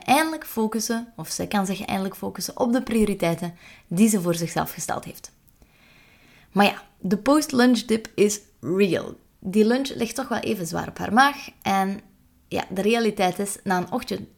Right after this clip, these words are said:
ochtend brandjes blussen, voelt ze zich eigenlijk ook te moe en voelt haar hoofd gewoon als spetterpoep aan.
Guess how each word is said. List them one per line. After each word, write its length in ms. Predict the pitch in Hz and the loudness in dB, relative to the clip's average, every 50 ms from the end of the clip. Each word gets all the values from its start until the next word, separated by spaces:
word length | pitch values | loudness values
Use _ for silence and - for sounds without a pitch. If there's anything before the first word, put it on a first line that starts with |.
| _ _ _ | _ _ _
ochtend 420 | - - 220 - - - - - - | -6 -6 -6 -4 -6 -8 -10 -10 -12
brandjes 580 | - 165 170 180 214 240 277 285 285 269 220 180 | -12 -6 0 2 4 4 4 2 -4 -6 -6 -4
blussen, 400 | 170 202 220 214 - 233 220 - - - - - - - - | -2 -2 -2 -2 -2 -6 -10 -10 -14 -18 -20 -20 -20 -12 -2
voelt 220 | - 196 240 254 | 2 4 4 4
ze 100 | 247 220 | 4 2
zich 120 | 202 196 180 | -2 -2 -2
eigenlijk 340 | 202 - 196 202 208 208 196 | -2 -2 -2 -2 -2 -4 -6
ook 100 | 170 - | -10 -8
te 120 | - 170 | -4 -2
moe 380 | 165 170 185 233 285 285 - - | 0 2 2 2 2 0 -2 -6
en 160 | - 185 185 175 | -4 -4 -4 -2
voelt 160 | 190 202 - | -4 -4 -4
haar 120 | 180 165 | -4 -4
hoofd 240 | 160 165 165 - - | -4 -4 -6 -8 -8
gewoon 220 | - 180 170 - | -8 -8 -8 -6
als 220 | - 165 151 - - - | -6 -6 -6 -8 -12 -16
spetterpoep 680 | - - - - - - - - - - - - - _ _ _ - | -16 -12 -8 -8 -6 -6 -6 -10 -12 -12 -16 -16 -18 _ _ _ -4
aan. 300 | - 147 - - - | -2 -2 -2 -4 -8